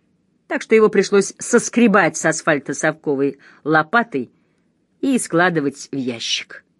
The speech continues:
По словам похоронных дел мастера, стоило новому работнику взглянуть на тело, как его тут же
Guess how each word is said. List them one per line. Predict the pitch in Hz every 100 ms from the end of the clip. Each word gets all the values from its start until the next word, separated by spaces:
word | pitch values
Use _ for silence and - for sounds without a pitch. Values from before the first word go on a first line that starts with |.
| _ _ _ _ _
По | 170
словам | 170 202 208 208
похоронных | 202 208 208 208 202
дел | 202 202
мастера, | 208 196 196 196
стоило | - 202 185
новому | 190 185 185
работнику | 185 185 180 180 170
взглянуть | 175 165 185 170
на | 185 180
тело, | 226 208
как | 165 143
его | 160 156
тут | 156 165
же | 135 131